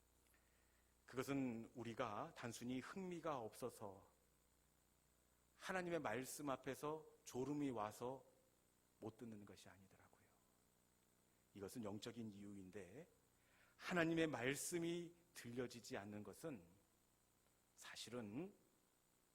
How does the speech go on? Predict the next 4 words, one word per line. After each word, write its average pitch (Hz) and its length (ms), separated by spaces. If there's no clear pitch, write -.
마귀의 107 500
역사이기 95 500
때문입니다. 90 640
여러분, 98 400